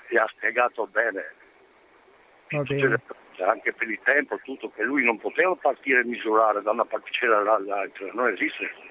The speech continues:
Speaker 2: Ti ringrazio, Nick, rischiamo
Speaker 1: Però
Speaker 2: di divagare
Speaker 1: ho
Speaker 2: troppo,
Speaker 1: sofferto
Speaker 2: sai.
Speaker 1: troppo,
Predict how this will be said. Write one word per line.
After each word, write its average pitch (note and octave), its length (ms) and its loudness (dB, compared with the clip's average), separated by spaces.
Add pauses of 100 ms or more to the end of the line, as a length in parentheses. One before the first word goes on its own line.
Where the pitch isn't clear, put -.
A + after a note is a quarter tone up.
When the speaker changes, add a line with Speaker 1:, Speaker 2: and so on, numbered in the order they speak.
(1000)
Speaker 2:
Ti D#3+ 100 -2
ringrazio, E3+ 480 2
Nick, F#3 240 0
rischiamo F3+ 560 6
Speaker 1:
Però G#3+ 120 8
Speaker 2:
di F3 80 4
divagare F3+ 420 6
Speaker 1:
ho F#3 40 8
Speaker 2:
troppo, E3 200 6 (100)
Speaker 1:
sofferto G3+ 360 4
Speaker 2:
sai. C#3 80 2
Speaker 1:
troppo, F3+ 680 6